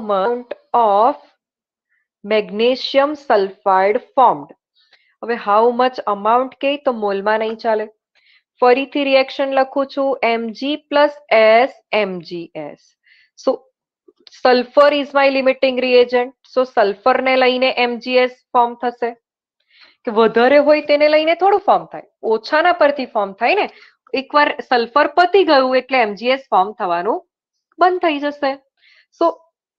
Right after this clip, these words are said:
if one mole sulfur, then one mole M G S will be formed, right? But I have zero point zero six two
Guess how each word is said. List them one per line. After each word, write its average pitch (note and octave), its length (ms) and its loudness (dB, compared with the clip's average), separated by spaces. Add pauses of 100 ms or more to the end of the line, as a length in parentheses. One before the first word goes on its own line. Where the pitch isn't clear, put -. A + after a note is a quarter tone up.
(140)
if E4 340 -2 (540)
one D#4+ 320 2
mole E4 260 2 (140)
sulfur, G3+ 500 2 (1040)
then F#3+ 460 -2 (460)
one B3 560 -2
mole D#4 240 2
M B3+ 260 0
G A3 160 0
S G#3+ 140 0 (100)
will F3 140 -4 (100)
be D#3 60 -8
formed, - 340 -18 (760)
right? A3+ 420 0 (580)
But G3 180 -4
I F#3+ 200 2 (120)
have G3 140 0 (200)
zero G#3+ 260 0 (200)
point E4+ 300 2 (120)
zero C#4+ 300 0 (180)
six - 300 -8
two A#3+ 120 0